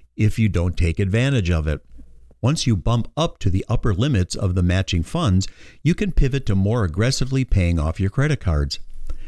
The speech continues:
The employer match is also something younger workers should heavily consider before accepting a job. If a job A,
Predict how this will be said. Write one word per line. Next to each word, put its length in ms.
The 60
employer 420
match 360
is 140
also 320
something 480
younger 320
workers 580
should 240
heavily 360
consider 560
before 360
accepting 480
a 60
job. 520
If 160
a 60
job 440
A, 380